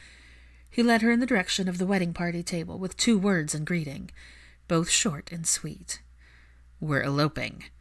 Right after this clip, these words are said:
Though it had been a beautiful process of joining, not just two people, but their entire families, Hermione couldn't agree more.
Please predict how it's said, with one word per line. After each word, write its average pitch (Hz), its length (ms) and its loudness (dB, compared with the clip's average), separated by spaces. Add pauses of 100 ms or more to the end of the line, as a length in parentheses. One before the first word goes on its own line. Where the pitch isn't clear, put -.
(840)
Though 196 160 6
it 190 80 2
had 214 100 4
been 214 160 2
a 185 40 4 (140)
beautiful 202 320 2
process 175 460 0
of 156 100 -4
joining, 175 560 0 (220)
not 208 280 -2
just - 260 -4
two 175 160 -2
people, 185 460 -2
but 196 100 -8
their 196 160 2
entire 190 340 0
families, 156 640 -2 (600)
Hermione 220 360 4
couldn't 151 240 0
agree 135 220 -6
more. 175 460 -2